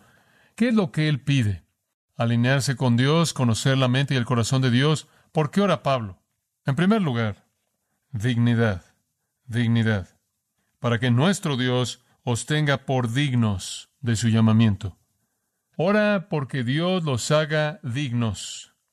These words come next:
Los cristianos son hechos dignos, así como son hechos justos, pero necesitan volverse más justos, necesitan volverse más dignos. La cuestión de vivir a nivel de esa dignidad divina interna es estimulada por la mano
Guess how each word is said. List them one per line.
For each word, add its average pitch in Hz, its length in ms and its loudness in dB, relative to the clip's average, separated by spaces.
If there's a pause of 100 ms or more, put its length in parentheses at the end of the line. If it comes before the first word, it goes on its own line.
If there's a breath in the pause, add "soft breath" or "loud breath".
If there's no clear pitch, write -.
(160)
Los 139 160 0
cristianos 190 460 2
son 170 120 2
hechos 143 300 0
dignos, 170 320 2
así 131 200 2
como 127 200 2
son 135 160 4
hechos 123 240 0
justos, 143 440 2 (360 soft breath)
pero 135 180 2
necesitan 135 640 2
volverse 143 380 0
más 139 220 2
justos, 135 540 0 (260 soft breath)
necesitan 127 520 2
volverse 117 380 2
más 117 180 4
dignos. 127 340 0 (600 soft breath)
La 127 100 0
cuestión 156 340 -2
de 151 100 0
vivir 127 520 2 (240 soft breath)
a 135 80 4
nivel 139 400 0
de 143 100 0
esa 131 520 -2 (140)
dignidad 127 600 2
divina 139 320 -4
interna 127 560 0 (480 soft breath)
es 139 440 -4 (200)
estimulada 143 1000 0
por 139 240 -2
la 123 460 -2
mano 185 720 0